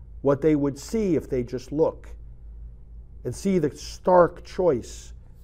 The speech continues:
that is before us. Not simply a matter of Republican or Democrat, but a matter of America or tyranny. Which will it be? Flourishing or destruction? Embracing your law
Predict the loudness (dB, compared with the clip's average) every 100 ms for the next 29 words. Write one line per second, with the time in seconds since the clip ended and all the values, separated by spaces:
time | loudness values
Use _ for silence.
0 | -6 0 2 0 0 -2 2 4 6 4
1 | -6 -16 -16 -16 -18 -18 -2 0 0 -4
2 | 2 2 4 4 4 4 0 0 2 2
3 | 0 -2 -6 -2 -2 -2 -2 -4 0 -2
4 | -2 -10 -12 -12 -16 -18 -18 -16 -14 -2
5 | 2 4 6 8 8 6 4 4 10 10
6 | 10 10 10 8 2 -12 -14 -14 -14 -16
7 | 0 12 12 12 12 12 12 6 -4 -16
8 | -16 -16 -16 -18 -12 4 6 6 8 6
9 | 6 0 -2 -2 -10 -16 -16 -16 -2 12
10 | 12 12 12 4 2 0 -4 -10 6 6
11 | 8 2 4 2 2 -10 -12 -14 -16 -18
12 | -18 -16 -2 0 6 10 10 8 2 10
13 | 12 12 12 12 12 12 12